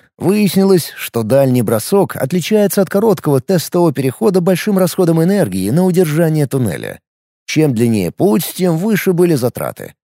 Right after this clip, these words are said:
При малой нагрузке это не было так очевидно. Честно говоря, Алекс едва справлялся — и это при том, что часть работы делали дикие, но их было слишком мало.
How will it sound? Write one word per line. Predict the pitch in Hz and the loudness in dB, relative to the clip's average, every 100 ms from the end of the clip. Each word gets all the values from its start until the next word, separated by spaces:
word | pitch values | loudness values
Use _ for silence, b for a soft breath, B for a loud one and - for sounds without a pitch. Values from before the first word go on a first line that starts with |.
| _ _ _ | _ _ _
При | - 113 | -4 0
малой | 131 143 120 | 2 2 2
нагрузке | 113 160 208 - 160 | 2 0 -2 -2 -4
это | 180 175 | -2 0
не | 175 208 | 2 2
было | 180 175 | 2 0
так | 175 160 | 0 -4
очевидно. | 151 123 67 57 58 - _ _ _ _ _ _ _ - | -6 -6 -8 -12 -14 -14 _ _ _ _ _ _ _ -14
Честно | - 110 117 117 98 | -2 0 0 -2 -4
говоря, | 87 92 160 180 76 - | -2 -2 0 0 -2 -4
Алекс | 165 196 185 - | -2 0 -2 -2
едва | 180 156 185 | -4 0 0
справлялся — | - 208 190 120 175 180 - 113 - _ - | 0 -2 0 2 0 -2 -8 -10 -12 _ -4
и | |
это | 113 123 127 | 0 0 -2
при | 127 | -4
том, | 120 147 143 | -2 0 -2
что | - | -4
часть | 120 143 147 - | -2 0 0 0
работы | 92 107 185 120 | -4 0 0 0
делали | 95 151 175 190 | -2 0 2 0
дикие, | 170 190 190 - 69 58 - _ _ - | -2 -4 -6 -6 -12 -12 -16 _ _ -8
но | 104 101 | -4 -2
их | 113 147 | -2 -2
было | 98 76 71 | -4 -6 -8
слишком | - 139 - 165 | -6 -6 -2 -2
мало. | 180 180 73 55 | 0 -2 -6 -10